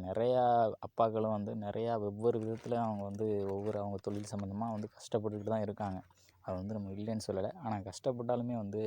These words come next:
தன்னுடைய குழந்தைகள்கிட்ட வந்து, "நான் இந்த அளவுக்குலாம் கஷ்டப்படுறேன்", அஹ், அப்படின்ட்டு வந்து சொல்லிக்க மாட்டாங்க. ஆனா, சொல்லி வளருங்க, அதான் வந்து நல்லது. தன்னுடைய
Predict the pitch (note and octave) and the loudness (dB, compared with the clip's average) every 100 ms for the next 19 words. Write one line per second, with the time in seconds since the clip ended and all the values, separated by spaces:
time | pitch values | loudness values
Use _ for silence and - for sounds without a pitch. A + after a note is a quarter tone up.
0 | G2+ G2+ F#2+ F#2 G#2 A#2 A#2 G#2+ G#2 G#2+ | -2 -2 -4 -2 0 0 2 0 0 -2
1 | G2 G#2+ G2+ G2 F#2+ G2 G#2 G#2 G2+ F#2 | -2 -2 -4 -4 -2 0 0 0 0 0
2 | A2 G2+ G2 F#2+ A2 _ _ _ _ _ | 0 0 0 -2 -6 _ _ _ _ _
3 | - F#2+ F#2+ F#2+ F2+ F#2 G2+ G#2 G2 G2 | -14 -8 -4 -4 -4 -4 -2 -2 -2 -2
4 | A2 G#2 F2+ F#2 F2 F#2+ _ - - - | -2 -4 -4 -4 -6 -8 _ -20 -20 -16
5 | - F#2+ G#2 G2 F2+ G#2+ - G2+ B2+ A2+ | -8 -4 -2 -2 -4 -6 -4 0 4 4
6 | G#2 A2 G#2+ G#2+ - - F#2 F#2 G#2 G2+ | 6 4 2 -2 -4 -6 -6 -4 -4 -4
7 | G2 G#2 G2 F#2 F2 F2 F2+ F#2+ F2+ G2 | -2 0 0 0 -2 -4 -4 -2 0 -4
8 | - _ _ _ - F#2 | -8 _ _ _ -6 -2